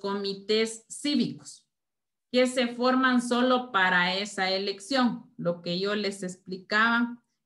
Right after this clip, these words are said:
en una clase. El partido político se inscribe de una forma permanente en el Tribunal Supremo, en el registro de, de ciudadanos, en el Tribunal Supremo Electoral, por ejemplo, allá en la ciudad,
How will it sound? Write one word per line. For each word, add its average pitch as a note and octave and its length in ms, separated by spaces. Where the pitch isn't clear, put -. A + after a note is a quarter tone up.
en E3+ 160
una G3 400
clase. A#3+ 460
El G3 220
partido B3+ 640
político A#3+ 720
se G#3+ 220
inscribe G#3+ 640
de G3+ 140
una G#3+ 360
forma A#3+ 580
permanente A3 800
en A#3+ 180
el F#3 160
Tribunal F#3 480
Supremo, G#3+ 480
en G3 200
el F#3+ 120
registro B3+ 880
de, E3 800
de G3 80
ciudadanos, G#3 800
en F#3+ 120
el F3+ 120
Tribunal F3+ 380
Supremo A3+ 420
Electoral, F#3+ 580
por G3 120
ejemplo, G#3+ 360
allá G3+ 160
en G#3 120
la G3 80
ciudad, F#3+ 600